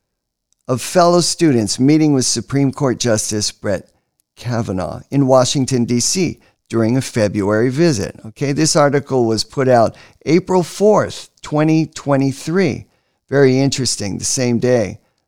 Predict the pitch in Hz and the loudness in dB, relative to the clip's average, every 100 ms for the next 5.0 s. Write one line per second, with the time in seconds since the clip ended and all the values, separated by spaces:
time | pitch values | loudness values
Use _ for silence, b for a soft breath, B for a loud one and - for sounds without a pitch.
0 | _ 110 110 104 - 107 90 - - 127 | _ -6 -4 -4 -4 -6 -6 -8 -6 -2
1 | 113 - 95 98 95 113 107 87 - _ | -2 -4 -6 -6 -2 0 0 -2 -14 _
2 | _ _ _ _ _ _ _ _ 104 98 | _ _ _ _ _ _ _ _ -6 -4
3 | 98 101 95 - - 226 170 110 107 101 | -4 -4 -4 -4 0 2 4 4 2 -2
4 | - - - 190 139 113 - 104 127 - | -10 -12 -4 -2 -2 -4 -2 0 -2 -6